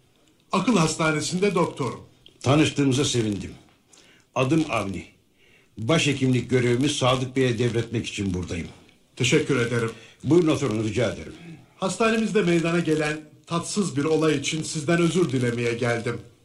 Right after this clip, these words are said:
Speaker 2: Tatsız bir olay mı dediniz?
Speaker 1: Evet, tatsız bir olay. Üç ay önce hastanemizden kaçan bir hastanın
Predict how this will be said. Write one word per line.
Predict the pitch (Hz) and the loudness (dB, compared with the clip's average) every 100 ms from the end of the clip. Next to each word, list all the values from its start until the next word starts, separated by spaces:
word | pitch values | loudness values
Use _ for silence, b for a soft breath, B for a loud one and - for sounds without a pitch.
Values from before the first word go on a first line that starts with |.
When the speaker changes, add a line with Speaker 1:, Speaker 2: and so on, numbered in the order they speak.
| - | 0
Speaker 2:
Tatsız | 117 - 135 107 | 0 0 -2 2
bir | 120 | 4
olay | 107 113 | 4 2
mı | 98 | 0
dediniz? | 87 98 160 - - | -2 0 0 -2 -2
Speaker 1:
Evet, | 196 131 117 - | 0 0 -2 -2
tatsız | 165 - 175 127 127 | -2 -2 -2 -2 -2
bir | 117 | -2
olay. | 113 110 107 - _ B B B | -2 -2 -6 -14 _ B B B
Üç | 233 214 | -2 2
ay | 220 | 4
önce | 147 127 143 | 2 0 -2
hastanemizden | 139 - 156 156 151 135 175 - | -2 0 0 0 -2 0 0 0
kaçan | 131 139 127 | -2 -2 -2
bir | 135 | -2
hastanın | 113 123 - 127 151 170 | 0 -2 -2 0 0 -2